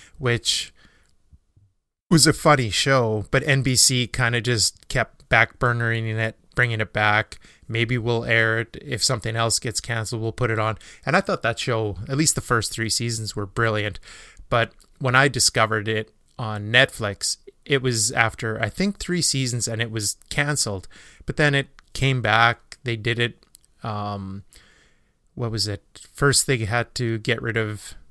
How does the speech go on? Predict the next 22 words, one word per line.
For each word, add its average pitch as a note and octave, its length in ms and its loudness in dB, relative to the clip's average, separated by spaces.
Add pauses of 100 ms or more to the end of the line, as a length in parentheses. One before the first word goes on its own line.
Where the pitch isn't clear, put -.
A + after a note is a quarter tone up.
the A#2+ 60 -10
guy G#2+ 220 0
who G2+ 80 -8
created B2+ 600 0
it, B2+ 160 0 (180)
Dan A2 280 -2
Harmon, A#2+ 580 -2 (480)
or G#2+ 160 -4
he G#2 240 -10
quit, B2+ 280 0
or A#2+ 60 0
s-, - 220 -2 (160)
there D#3+ 80 2
was D3+ 100 4
something F3 280 2
between B2+ 340 -2
him G#2+ 180 -4
and G#2+ 100 -4
Chevy G2+ 280 -4
Chase. F#2+ 440 -6 (300)
And B2 100 0
so A2+ 380 0